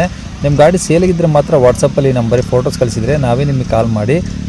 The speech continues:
ಡೀಟೇಲ್ಸ್ ಎಲ್ಲ ತಿಳ್ಕೊಂಡು YouTube-ಅಲ್ಲಿ ಅಪ್ಲೋಡ್ ಮಾಡ್ತೀವಿ ಅಂತ ಹೇಳ್ಬೋದು.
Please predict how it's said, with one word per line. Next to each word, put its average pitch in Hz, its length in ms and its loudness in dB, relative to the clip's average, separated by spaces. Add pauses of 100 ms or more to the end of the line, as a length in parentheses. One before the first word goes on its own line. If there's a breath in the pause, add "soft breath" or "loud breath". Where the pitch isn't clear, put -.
(100)
ಡೀಟೇಲ್ಸ್ 156 340 0
ಎಲ್ಲ 123 100 4
ತಿಳ್ಕೊಂಡು 131 500 -2
YouTube-ಅಲ್ಲಿ 117 520 -2
ಅಪ್ಲೋಡ್ 113 280 -2
ಮಾಡ್ತೀವಿ 110 320 -4
ಅಂತ 127 140 -6
ಹೇಳ್ಬೋದು. 117 500 0